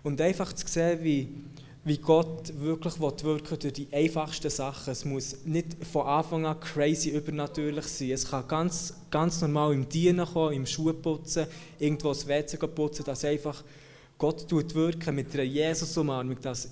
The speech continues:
die Liebe, die er hat für uns, auf andere Personen überkommt, ist mega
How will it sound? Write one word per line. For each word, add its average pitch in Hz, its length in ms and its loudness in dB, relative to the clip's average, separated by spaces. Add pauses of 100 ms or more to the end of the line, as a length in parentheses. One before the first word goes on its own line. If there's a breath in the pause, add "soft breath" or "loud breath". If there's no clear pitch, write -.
(140)
die 156 60 0
Liebe, 156 340 4
die 135 120 -2
er 139 160 0
hat 139 100 -4
für - 140 -8
uns, 131 180 -2
auf 117 100 -12
andere 143 300 -4
Personen 143 560 -2
überkommt, 139 560 -2 (460 loud breath)
ist 143 160 -2
mega 165 200 0